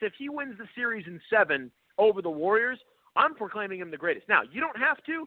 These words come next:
and I would understand why, especially through contextual argument and an argument that would suffice me. I get it. Now, as long as you have him in your top five, then I understand your logic. I really do. But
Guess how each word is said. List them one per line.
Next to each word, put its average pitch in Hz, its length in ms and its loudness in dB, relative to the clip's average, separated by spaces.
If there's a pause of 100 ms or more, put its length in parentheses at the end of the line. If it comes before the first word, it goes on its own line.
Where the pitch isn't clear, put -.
(160)
and 170 100 2
I 202 60 6
would 208 140 -2
understand 202 560 -8
why, 214 420 0 (160)
especially 220 560 -4
through 208 220 -14
contextual 190 840 -4
argument 190 420 2 (760)
and 180 160 4
an 175 120 -2
argument 196 440 2
that 180 140 4
would 165 180 -6 (140)
suffice 185 460 0
me. 190 160 -10 (220)
I 330 140 4
get 202 240 0
it. 95 160 -18 (380)
Now, 247 220 4
as 214 100 0
long 320 240 -6
as 262 60 -10
you 277 120 -10
have 254 200 -4
him 247 140 -10
in 214 80 -12
your 202 120 -10 (100)
top 202 180 2 (100)
five, 214 340 0 (560)
then 226 100 -2
I 247 100 4 (100)
understand 247 580 -10
your 208 120 -4
logic. 143 500 -4
I 180 80 4
really 285 300 0
do. 131 200 -8 (1000)
But 220 140 4